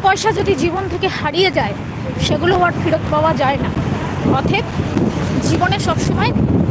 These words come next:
নিজের জন্য বাঁচতে হবে, নিজেকে ভালোবাসতে হবে। এ জীবনে আজকে দু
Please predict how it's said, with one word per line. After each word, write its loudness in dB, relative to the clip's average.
নিজের 0
জন্য 0
বাঁচতে 0
হবে, 2
নিজেকে 0
ভালোবাসতে 0
হবে। -2
এ 6
জীবনে 2
আজকে 0
দু 4